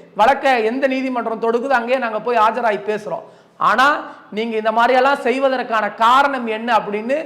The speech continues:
மக்கள் உங்களை உற்று நோக்கி பார்த்துட்டு தான் இருக்கிறாங்க. இன்னைக்கு நீங்க நாடகம் போடலாம், இன்னைக்கு பொறுப்புள்ள ஒரு எதிர்க்கட்சியை செயல்படாம நீங்க இருக்கலாம், சட்டமன்றத்துல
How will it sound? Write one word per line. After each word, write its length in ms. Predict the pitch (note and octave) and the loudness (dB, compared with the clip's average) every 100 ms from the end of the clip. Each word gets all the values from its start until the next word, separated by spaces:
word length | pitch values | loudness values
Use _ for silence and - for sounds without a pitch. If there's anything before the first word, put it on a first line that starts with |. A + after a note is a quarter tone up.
| - - - | -8 -20 -4
மக்கள் 380 | G3 - C#4+ C4+ A#3 | -4 -2 0 2 2
உங்களை 220 | G#3+ G3+ G#3+ | 0 -2 -4
உற்று 220 | G3+ D#4 C#4+ | -6 -2 0
நோக்கி 220 | B3 A#3+ G3+ | -2 -2 0
பார்த்துட்டு 320 | A#3+ A#3 A#3 | 2 2 0
தான் 100 | A#3 G#3 | 2 2
இருக்கிறாங்க. 380 | G3+ F#3+ F#3 F#3 F3+ - - - | 0 -2 0 0 0 -4 -16 -14
இன்னைக்கு 300 | A3 C4+ C4+ B3+ | -6 -4 -4 -6
நீங்க 160 | A#3+ A3 | -4 0
நாடகம் 360 | A3 C#4 C4 A#3 | 2 4 2 0
போடலாம், 400 | A3 G#3+ G#3+ G3+ F#3+ - - - | 2 2 4 2 0 -6 -16 -6
இன்னைக்கு 220 | A#3 - - | -4 -4 2
பொறுப்புள்ள 380 | C4 D4 D4+ D4+ C4+ | 2 2 2 6 6
ஒரு 60 | A#3 | 6
எதிர்க்கட்சியை 580 | A#3+ C#4 C#4 - B3+ A#3+ G#3+ - - A3 G#3+ | 2 0 -2 -4 -6 -4 -4 -8 -10 -6 0
செயல்படாம 560 | B3 C#4 B3+ A#3+ B3 B3+ | 2 2 2 2 2 0
நீங்க 140 | A3+ G3+ | -2 -2
இருக்கலாம், 480 | G#3+ B3 A3 G3+ F3+ - - - | -2 0 2 4 2 -4 -16 -2
சட்டமன்றத்துல 760 | A3+ G#3+ D#4 D4+ C#4 C4 B3 | -2 2 2 2 0 -2 0